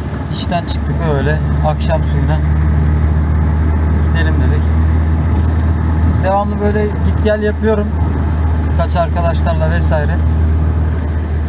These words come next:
Dedim ya artık böyle ufak ufak video çekeyim de eğer sararsa çekip koyarım. Ondan sonra geçenlerde yine bir gittiydik. O zaman da çektiydim de tabii balık alamadık.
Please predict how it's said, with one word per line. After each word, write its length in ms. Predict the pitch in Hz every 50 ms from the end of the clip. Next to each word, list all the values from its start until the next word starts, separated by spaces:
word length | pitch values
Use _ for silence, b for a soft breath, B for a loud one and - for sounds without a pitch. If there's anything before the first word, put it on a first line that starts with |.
| - - - - - - - - -
Dedim 220 | 208 202 180 165
ya 160 | 156 151 156
artık 320 | 165 170 165 - - - 175
böyle 180 | 175 165 170
ufak 260 | 170 170 - - 170 160
ufak 220 | - - 170 165 - 165
video 200 | 160 156 165 165
çekeyim 440 | 147 147 - - - 185 - - 147
de 80 | 143 - - 147 147 - - - - - - - - - - - - - 180
eğer 180 | 180 160 147
sararsa 880 | - - - 180 170 160 156 143 139 - - 156 160 160 160 156 156 151 147 - - -
çekip 380 | 160 165 151 156 156 - -
koyarım. 320 | 160 160 160 156 147 - - - - - - - - - - - - - - - - - - - - - - - - - - - - - - - 160 160
Ondan 200 | 190 190 196 202
sonra 280 | 196 - 208 202 208 208
geçenlerde 560 | 202 190 - 208 208 208 208 208 208 208 214
yine 220 | 214 220 220 214
bir 140 | 214 208 214
gittiydik. 320 | - - 226 214 - -
O 80 | 180 175
zaman 260 | 165 185 190 202 208
da 100 | 208 190
çektiydim 480 | - - 170 - 202 175 170 247 247 220
de 140 | 170 131 131 - - - - - - - - -
tabii 240 | 123 - 185 - -
balık 240 | 170 185 190 185
alamadık. 420 | 190 190 185 175 156 147 147 147